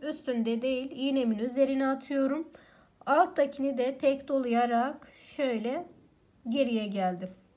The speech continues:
Geriye gel-, gel-, gelirken, dönerken şuradan uzun ip bıraktım. Ne gevşek ne de sık hanımlar. Tam, e, sağ bu şekilde ölçülü olarak.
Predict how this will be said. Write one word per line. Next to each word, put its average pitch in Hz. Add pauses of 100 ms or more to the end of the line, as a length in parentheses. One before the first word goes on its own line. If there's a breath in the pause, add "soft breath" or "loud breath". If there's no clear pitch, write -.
(600 loud breath)
Geriye 302
gel-, 277
gel-, 269
gelirken, 269
dönerken 262
şuradan 262
uzun 247
ip -
bıraktım. 196 (760 loud breath)
Ne 339
gevşek 285
ne 285
de 254
sık 262
hanımlar. 202
Tam, 285 (640 soft breath)
e, 214
sağ 254
bu 277
şekilde 226
ölçülü 233
olarak. 208